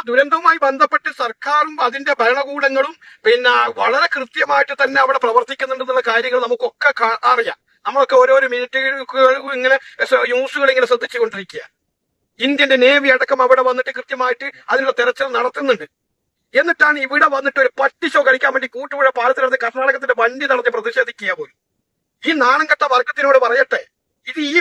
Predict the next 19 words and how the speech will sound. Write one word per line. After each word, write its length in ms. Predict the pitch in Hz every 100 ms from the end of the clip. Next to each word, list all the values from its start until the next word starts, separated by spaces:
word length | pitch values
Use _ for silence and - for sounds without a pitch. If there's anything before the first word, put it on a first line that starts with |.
| 254
വിഷയങ്ങൾ 500 | 240 294 311 302 285
അങ്ങാനും 260 | 277 285 285
കർണാടകത്തിലെ 560 | 240 226 285 302 302 285 262
പൊതുസമൂഹം 440 | 269 277 269 262
അങ്ങോട്ട് 220 | 247 277 -
തിരിച്ചടിക്കാൻ 460 | 466 494 - - -
തുടങ്ങിക്കഴിഞ്ഞാൽ 520 | 539 - - - 262 - _ _ -
ലക്ഷക്കണക്കിന് 600 | 226 - 330 - 311 302 277
കോൺ-, 180 | 247 277 254 254
പിന്നെ 160 | 254 247
കേരളത്തിലെ 380 | 233 277 - 277 247
പ്രവർത്തകന്മാരും 720 | 233 269 294 277 262 262 277 - - 262
പിന്നെ 260 | 269 269 262 240
ആൾക്കാരും 400 | 277 277 277 254
അവിടെ 200 | 233 269 285
ജീവിക്കുന്നില്ലേ, 560 | 247 277 269 214 156 - _ -
അവിടെ 160 | 269 262
ബിസിനസ് 320 | 240 294 302 285
ചെയ്യുന്നില്ലേ? 440 | 254 214 156 -